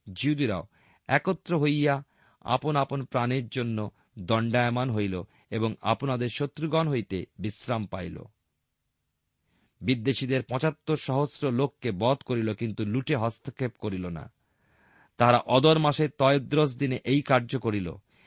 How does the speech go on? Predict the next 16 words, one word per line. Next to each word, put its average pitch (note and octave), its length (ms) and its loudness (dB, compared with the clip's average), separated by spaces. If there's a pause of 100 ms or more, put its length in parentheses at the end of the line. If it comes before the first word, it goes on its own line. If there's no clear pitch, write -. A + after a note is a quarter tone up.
(160)
এবং B2+ 240 4
চতুর্দশ C3+ 680 0
দিনে B2+ 220 -2
বিশ্রাম C3+ 460 0
করিয়া B2 320 0
সেই C3+ 300 0
দিনকে A#2+ 440 -2 (460)
ভোজন A#2+ 360 2
পান B2 260 2
ও A#2+ 80 -2
আনন্দের A#2+ 640 0
দিন G#2+ 200 0
করিল। F#2 380 -6 (960)
কিন্তু A2 200 0
সুসমস্ত B2+ 520 -2
জিহুদীরা A2 600 0